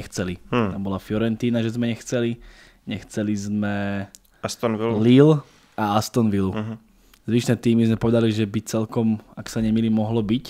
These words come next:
Speaker 1: alebo tam ešte bolo možno Fenerbahce, ktoré sme nechceli. A, ale zvýšok bol taký, že no, jasné, že pohoda.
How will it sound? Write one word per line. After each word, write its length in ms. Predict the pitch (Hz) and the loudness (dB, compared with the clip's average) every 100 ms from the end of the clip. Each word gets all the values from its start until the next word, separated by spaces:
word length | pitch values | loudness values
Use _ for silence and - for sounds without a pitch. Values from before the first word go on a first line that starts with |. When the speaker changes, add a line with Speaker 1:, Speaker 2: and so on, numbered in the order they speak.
| - - - | -16 -20 -10
Speaker 1:
alebo 240 | 113 107 104 | -6 -6 -2
tam 100 | 107 | -2
ešte 160 | 107 104 | -2 -2
bolo 160 | 110 107 | 0 0
možno 300 | 104 110 101 | 0 -4 -6
Fenerbahce, 560 | - 110 107 101 - | -2 0 0 -2 -6
ktoré 160 | 110 113 107 | -4 -4 -2
sme 80 | |
nechceli. 480 | 107 101 - 127 143 - _ - - - - - - _ _ | -2 -4 -4 -2 -2 -8 _ -20 -20 -20 -20 -20 -20 _ _
A, 280 | - 113 110 | -4 -2 -2
ale 400 | 110 117 117 113 | 2 2 4 2
zvýšok 380 | 110 110 104 104 | 2 0 0 0
bol 120 | 107 | 0
taký, 240 | 104 101 107 | -2 -2 -2
že 80 | 101 | 0
no, 280 | 95 101 110 | 2 4 4
jasné, 400 | 98 95 - 104 | 2 -4 -6 -8
že 120 | 101 - | -8 -10
pohoda. 480 | 95 98 113 139 | -10 -2 -2 -2